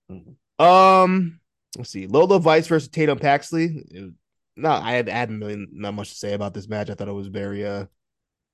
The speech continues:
Speaker 2: by the numbers, and <laughs> Lola Vice won. Do you have thoughts
Speaker 1: It's
Speaker 2: on
Speaker 1: going
Speaker 2: this?
Speaker 1: crazy now.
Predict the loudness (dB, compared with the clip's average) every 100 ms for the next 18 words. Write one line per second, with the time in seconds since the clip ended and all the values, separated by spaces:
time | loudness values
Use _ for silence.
0 | _ _ _ _ _ _ _ -12 -8 -6
1 | -4 -4 -4 -4 -6 -8 -10 -14 -18 -12
2 | -10 -6 -6 -6 -6 -6 -8 -14 -6 -4
3 | -2 0 0 0 0 0 -2 0 -2 -2
4 | -6 -6 -8 -8